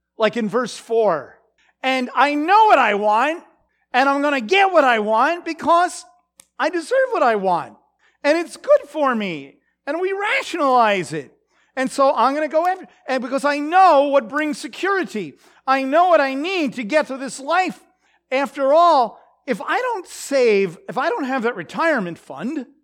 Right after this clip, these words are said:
I don't know what I'm gonna do. If I don't get that promotion, I don't know what I'm gonna do. If I don't get that job, if I don't get that spouse, if my kids don't turn out the way I think they ought to,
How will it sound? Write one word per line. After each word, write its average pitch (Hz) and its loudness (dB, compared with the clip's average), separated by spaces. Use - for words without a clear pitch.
I 359 -2
don't 480 -2
know 440 -2
what 370 6
I'm 294 2
gonna 196 -4
do. 147 -8
If 233 -2
I 302 2
don't 269 -2
get 269 -2
that 254 -2
promotion, 254 -2
I 320 4
don't 269 2
know 330 0
what 392 -4
I'm 440 -10
gonna 240 -4
do. 151 -8
If 247 0
I 285 2
don't 269 0
get 247 -2
that 277 -4
job, 320 -4
if - -8
I 214 2
don't 220 -4
get 208 -4
that 190 -6
spouse, - -6
if 214 -6
my 277 0
kids 269 0
don't 277 0
turn 262 -2
out 240 -2
the 262 -4
way 285 2
I 381 0
think 554 -2
they 554 0
ought 254 2
to, 160 -4